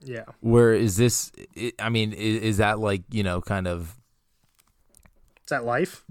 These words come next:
Speaker 2: trying to explore the life of Freddy?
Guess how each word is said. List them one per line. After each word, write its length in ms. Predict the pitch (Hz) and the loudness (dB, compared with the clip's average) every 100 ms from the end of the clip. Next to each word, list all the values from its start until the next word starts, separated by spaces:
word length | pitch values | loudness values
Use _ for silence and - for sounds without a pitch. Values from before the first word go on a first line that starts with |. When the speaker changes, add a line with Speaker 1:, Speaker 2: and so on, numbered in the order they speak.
| 117 | -8
Speaker 2:
trying 280 | - 123 110 | 0 0 2
to 120 | 117 | 0
explore 760 | 104 - - 107 104 101 98 95 | 0 0 0 2 4 4 2 -2
the 240 | 101 104 | -2 0
life 340 | 101 98 98 95 | 2 2 0 -2
of 420 | 87 87 85 - - _ _ | -4 -4 -8 -14 -16 _ _
Freddy? 520 | - - 101 95 107 | -2 2 2 2 -2